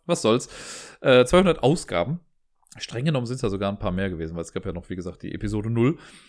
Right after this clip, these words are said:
Zweimal habe ich sie auf Englisch auch irgendwie versucht und ja, nee, vielleicht war's das auch. Aber so gesehen habe ich ein paar mehr Sachen rausgehauen. Ähm, auf jeden Fall vielen lieben Dank für das ganze Feedback, das da kam. Das war durch die Bank weg positiv. Hat mich sehr, sehr gefreut.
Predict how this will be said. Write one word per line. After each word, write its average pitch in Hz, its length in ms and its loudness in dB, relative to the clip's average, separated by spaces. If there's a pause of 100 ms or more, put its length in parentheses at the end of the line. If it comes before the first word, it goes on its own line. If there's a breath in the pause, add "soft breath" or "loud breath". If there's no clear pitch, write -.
(140 loud breath)
Zweimal 110 280 0
habe 104 80 0
ich 101 60 -8
sie 104 60 2
auf 95 60 -2
Englisch 110 300 -4
auch 131 100 -2
irgendwie 131 220 -6
versucht 135 500 -4 (200)
und 107 640 -4 (840)
ja, 101 100 -4
nee, 87 140 -2
vielleicht 87 260 -6
war's 85 140 -6
das 82 100 -8
auch. 85 80 -6
Aber 135 320 2
so 139 280 -2
gesehen 131 280 0
habe 117 120 -8
ich - 80 -16
ein 110 80 -14
paar 104 160 -2
mehr 98 140 -2
Sachen 92 200 -6
rausgehauen. 85 420 -6 (560 loud breath)
Ähm, 127 560 4 (520)
auf 131 80 2
jeden 175 120 6
Fall 185 120 6
vielen 208 160 -4
lieben 170 160 -2
Dank 151 160 2
für - 80 -4
das 127 80 -6
ganze 123 200 -4
Feedback, 196 340 -2
das 107 120 -2
da 107 100 -2
kam. 123 220 0
Das 139 140 -6
war 147 460 4 (240)
durch 180 180 6
die - 80 -8
Bank 120 220 2
weg 110 120 -4
positiv. 117 540 -6 (720)
Hat 139 140 0
mich 117 120 -8
sehr, 117 120 2
sehr 117 100 0
gefreut. 131 380 0